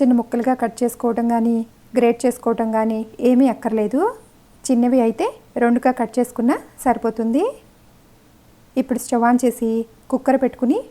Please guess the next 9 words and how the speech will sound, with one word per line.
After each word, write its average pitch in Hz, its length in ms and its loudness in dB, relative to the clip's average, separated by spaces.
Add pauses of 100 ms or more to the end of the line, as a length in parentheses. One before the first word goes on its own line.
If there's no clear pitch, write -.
(180)
ఒక 254 200 0
టేబుల్ 233 300 0
స్పూన్ 262 260 0
నెయ్యి 226 220 0
వేసుకుని 226 440 -2 (680)
కట్ 233 200 0
చేసిన 269 280 2 (360)
క్యారెట్ 233 380 2
వేసి 226 240 0